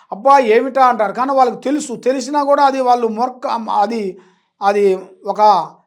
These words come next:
తెలియని ఆలోచనలో టక్కని రాసేస్తారన్నమాట. దానివల్ల వాళ్ళ ఆ మైకంలో పడిపోయి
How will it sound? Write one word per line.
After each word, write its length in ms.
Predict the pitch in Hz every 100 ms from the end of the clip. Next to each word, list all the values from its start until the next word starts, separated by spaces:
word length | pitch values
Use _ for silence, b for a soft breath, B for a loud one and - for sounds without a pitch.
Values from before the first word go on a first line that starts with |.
| _
తెలియని 320 | 233 262 277 277
ఆలోచనలో 560 | 226 277 277 269 262
టక్కని 360 | 262 269 277 269
రాసేస్తారన్నమాట. 680 | 233 208 175 - 160 147 135 _ _ _ -
దానివల్ల 480 | 175 220 247 233 269
వాళ్ళ 220 | 254 240
ఆ 120 | 226
మైకంలో 560 | 196 202 254 254 240 240
పడిపోయి 420 | - 220 220 262